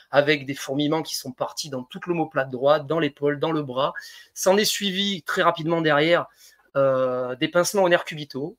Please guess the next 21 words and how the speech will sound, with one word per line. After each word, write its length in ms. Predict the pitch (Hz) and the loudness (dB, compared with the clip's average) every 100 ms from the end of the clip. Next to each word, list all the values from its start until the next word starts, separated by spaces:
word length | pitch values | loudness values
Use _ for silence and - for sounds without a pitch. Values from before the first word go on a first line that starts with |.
| 160 | -10
bras 400 | 139 151 147 151 | -2 2 4 2
droit, 260 | 139 151 | 4 2
bras 200 | 151 135 | 2 0
gauche. 360 | 135 156 - - - - _ _ | 2 0 0 -6 -16 -20 _ _
Euh, 960 | 139 139 135 135 131 135 135 135 135 135 | 2 4 4 2 2 0 -2 -4 -4 -4
donc 220 | 135 151 | -2 -4
ça, 100 | - | -2
ça, 140 | 151 196 | -6 -6
c'est 160 | - 160 | -4 -2
ce 60 | |
qu'on 100 | - | 2
appelle 220 | 156 180 | 4 4
aussi 180 | 165 - | 2 2
la 80 | 160 | 4
maladie 360 | 156 160 151 156 | 4 4 2 -2
de 40 | |
l'écrivain, 460 | 156 - 143 170 202 | -6 -6 -2 2 2
à 40 | |
savoir 360 | - 135 165 165 | 0 0 -2 -2
que 80 | |
donc 300 | 139 165 156 | -6 -6 -8